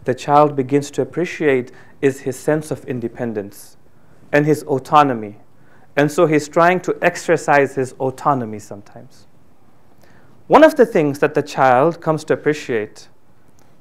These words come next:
as he's growing up is that people are observing my clothes. They're observing my behavior.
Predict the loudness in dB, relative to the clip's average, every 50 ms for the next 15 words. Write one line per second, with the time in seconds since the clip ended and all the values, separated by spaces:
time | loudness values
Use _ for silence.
0 | -12 -4 0 2 2 2 0 -4 -8 -6 -2 -2 0 0 0 -2 -2 0 0 -2
1 | -2 -6 -10 -20 -20 -20 -20 -20 -20 -20 -20 -20 -20 -20 -20 -20 -20 -20 -20 -18
2 | -12 -10 -8 -6 -2 -2 -2 -2 -4 -10 -10 -8 -8 -6 -2 0 0 0 2 2
3 | 0 0 0 -2 -6 -8 -8 -8 -8 -6 -2 -2 -2 -2 -4 -6 -6 -6 -6 -8
4 | -10 -10 -12 -10 -8 -8 -8 -10 -12 -18 -20 -20 -20 -20 -20 -20 -20 -20 -20 -20
5 | -20 -20 -20 -20 -20 -20 -20 -20 -20 -20 -20 -20 -20 -20 -20 -20 -20 -20 -20 -20
6 | -20 -20 -20 -20 -20 -20 -20 -18 -4 2 4 4 4 4 2 -4 -6 -8 -8 -8
7 | -8 -8 -4 -2 0 0 0 0 -2 -6 -6 -4 -6 -6 -6 -8 -10 -10 -8 -8
8 | -8 -8 -8 -10 -10 -12 -12 -14 -20